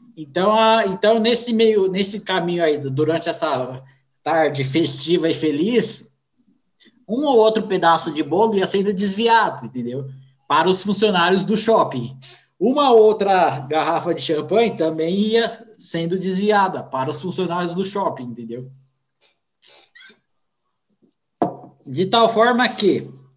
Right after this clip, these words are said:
os ingressos para tal festa que ia rolar de noite, que a festa ia rolar no, no El Divino, que ficava ali perto do Trapiche da Beira-Mar Norte,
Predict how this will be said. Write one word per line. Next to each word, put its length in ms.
os 220
ingressos 480
para 260
tal 220
festa 420
que 120
ia 140
rolar 300
de 100
noite, 600
que 80
a 100
festa 300
ia 60
rolar 340
no, 440
no 260
El 140
Divino, 960
que 120
ficava 340
ali 180
perto 320
do 160
Trapiche 480
da 80
Beira-Mar 460
Norte, 520